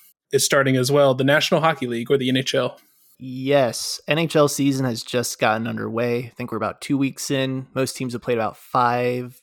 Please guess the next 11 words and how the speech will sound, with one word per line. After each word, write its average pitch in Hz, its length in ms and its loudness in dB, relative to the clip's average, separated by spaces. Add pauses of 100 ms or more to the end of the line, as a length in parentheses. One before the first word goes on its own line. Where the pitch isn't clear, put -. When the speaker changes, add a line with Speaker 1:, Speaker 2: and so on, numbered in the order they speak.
Speaker 2:
six, - 720 -6 (300)
seven 127 320 -4
games. 131 400 -6 (600)
I 160 140 2
do 202 220 0
wanna 202 300 4
bring 143 220 0
an 127 80 -4
update 170 480 -4 (460)
about 123 460 2
cricket, - 480 -2